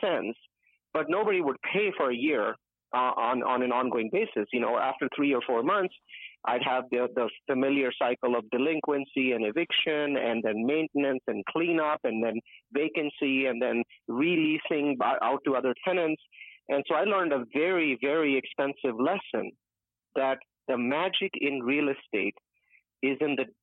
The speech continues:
demographics of real estate. We all go and look at a single family property, and we look at the roof, and we look at the foundation, and we have the property inspector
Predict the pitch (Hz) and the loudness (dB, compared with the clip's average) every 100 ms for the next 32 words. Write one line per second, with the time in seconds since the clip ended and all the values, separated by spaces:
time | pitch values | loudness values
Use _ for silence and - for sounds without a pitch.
0 | - 135 147 123 117 - - - - - | -4 -2 0 0 0 -2 -4 -6 -8 -12
1 | - - _ - 107 110 104 - - - | -20 -20 _ -6 -2 0 0 -2 -8 -10
2 | _ _ _ - - - - 143 175 190 | _ _ _ -20 -20 -12 -4 0 2 2
3 | 202 151 160 160 147 156 147 127 117 143 | 2 2 2 2 2 0 0 -2 0 0
4 | 135 131 139 127 113 - 160 156 139 131 | 0 0 0 0 0 0 0 0 0 0
5 | 123 117 127 131 123 110 98 131 214 196 | 0 0 0 -2 -2 -2 -2 0 2 0
6 | - 120 104 113 117 - 107 107 98 101 | 0 -4 -2 -2 -2 -6 -6 -4 -2 0
7 | 170 185 - 165 147 123 117 120 - - | 0 0 -2 -2 -2 -2 -2 -4 -4 -4
8 | 113 110 120 110 - 113 - | -2 -2 -2 -2 -2 -4 -4